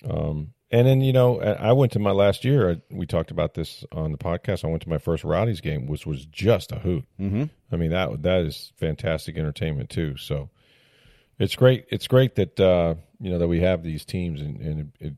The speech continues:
Speaker 1: it'd be good to support 'em. But that's good for kids. Fast paced, a lot of action, a lot of scoring, that sort
Speaker 2: Yeah,
Speaker 1: of
Speaker 2: they
Speaker 1: stuff.
Speaker 2: played music the whole time during the, the game.
Speaker 1: Oh, wow.
Speaker 2: Um, I, I didn't understand all the rules. There's blue cards, which you can actually get a power play in, in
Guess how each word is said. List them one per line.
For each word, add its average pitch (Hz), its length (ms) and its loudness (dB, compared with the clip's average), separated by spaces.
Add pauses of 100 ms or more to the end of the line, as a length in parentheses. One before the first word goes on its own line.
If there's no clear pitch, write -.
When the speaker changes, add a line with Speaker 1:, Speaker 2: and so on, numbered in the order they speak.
(120)
Speaker 1:
it'd 80 160 -8
be 76 80 -8
good 82 180 -2
to 85 100 -18
support - 340 -4
'em. 80 80 -4
But 76 100 -6
that's 98 160 -2
good 135 160 0
for 98 120 -6
kids. 90 260 0
Fast 90 320 0
paced, - 400 -2 (560)
a - 40 0
lot 87 120 4
of 82 80 2
action, 82 400 -2
a - 40 -2
lot 78 120 0
of 76 80 -4
scoring, 78 520 -2 (200)
that - 140 -4
sort 80 180 -4
Speaker 2:
Yeah, 95 80 -2
Speaker 1:
of 87 60 -4
Speaker 2:
they 101 60 -2
Speaker 1:
stuff. - 60 0
Speaker 2:
played 135 180 4
music 107 340 -4
the 107 100 -2
whole 107 160 0
time 104 320 -6
during 98 240 -2
the, 95 160 -4 (240)
the 92 100 -12
game. 92 360 -4 (1000)
Speaker 1:
Oh, 127 100 0
wow. 107 340 0 (120)
Speaker 2:
Um, 64 500 -12 (280)
I, 107 160 -6
I 127 60 -4
didn't 139 200 2
understand 131 400 2
all 104 240 6
the 117 80 6
rules. 117 320 4
There's 95 180 -4
blue 113 280 0
cards, 123 560 4
which 92 200 -10
you 104 100 -6
can 110 160 -2
actually 120 260 0
get 127 100 4
a - 40 -2
power 113 300 4
play 76 300 -2
in, 64 260 -10
in 65 240 -10